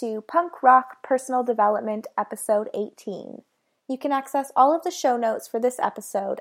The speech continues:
at Sarah Stars, that's S T A R R S, sarahstars dot com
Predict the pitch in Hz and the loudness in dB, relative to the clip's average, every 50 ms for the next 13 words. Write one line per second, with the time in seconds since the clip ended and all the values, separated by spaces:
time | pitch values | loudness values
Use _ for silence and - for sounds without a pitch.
0 | - - 196 196 - - - 247 233 233 262 294 285 - - - 226 190 196 190 | -6 -6 -6 -6 -8 -8 -6 -6 -4 -2 -4 -4 -6 -8 -4 -2 0 0 0 0
1 | 196 214 226 247 - - - _ _ _ _ _ _ 208 190 - - - - - | -2 -4 -8 -10 -14 -20 -20 _ _ _ _ _ _ -4 -4 -4 -6 -6 -2 -2
2 | 269 277 277 - - - - 262 262 - - 214 208 202 202 214 220 - _ - | -2 -2 -2 -8 -12 -10 -8 -8 -6 -2 0 2 2 2 0 -4 -8 -10 _ -4
3 | - 214 208 240 262 - - 214 208 202 202 - - 202 208 247 - - - - | -4 -2 -2 0 -2 0 0 -2 -2 -2 -4 -4 -6 -6 -6 -10 -14 -18 -20 -20
4 | - _ _ _ _ _ _ - - 320 294 302 311 330 320 - - - 247 226 | -20 _ _ _ _ _ _ -2 2 4 4 4 4 2 0 -2 0 2 4 4
5 | 220 214 214 214 226 - - _ - - 240 262 - - - - - 208 208 208 | 4 2 0 -2 -6 -10 -16 _ -2 2 2 4 4 2 -2 -2 -2 -2 -2 -4
6 | 208 208 214 214 | -6 -8 -10 -12